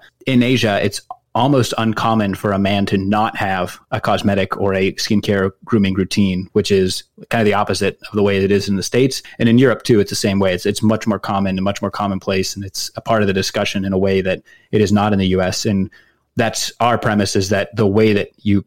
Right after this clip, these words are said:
bridge that gap is to have products specifically formulated, because until now, if a guy wanted some concealer,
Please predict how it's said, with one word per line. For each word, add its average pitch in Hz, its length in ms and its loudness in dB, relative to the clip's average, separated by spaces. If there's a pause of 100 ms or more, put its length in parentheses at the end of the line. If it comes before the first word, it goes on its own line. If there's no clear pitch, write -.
bridge 107 260 2
that 95 180 -2
gap 95 260 -2
is 98 100 -2
to 95 60 -4
have 98 180 -2
products 98 300 -2
specifically 101 460 -2
formulated, 113 520 4
because 104 200 0
until 107 320 2
now, 101 340 0 (260)
if 107 120 -2
a 101 40 -2
guy 113 140 2
wanted 104 300 2
some 95 160 -2
concealer, 98 560 2